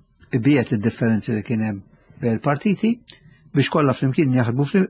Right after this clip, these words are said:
eh, id fit, ħalli minkejja l-problemi kollha li kellu l-pajjiż, il-futur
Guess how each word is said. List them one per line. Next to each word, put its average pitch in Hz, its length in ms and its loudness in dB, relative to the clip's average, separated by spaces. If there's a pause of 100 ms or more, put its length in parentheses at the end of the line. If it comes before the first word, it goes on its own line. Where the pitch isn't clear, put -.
(140)
eh, 117 440 2 (280)
id 131 220 2
fit, 139 300 0 (420)
ħalli 127 400 2 (560)
minkejja 139 440 4
l-problemi 135 440 2
kollha 107 380 0 (420)
li 110 220 -4
kellu 147 300 0
l-pajjiż, 117 520 0
il-futur 120 600 -2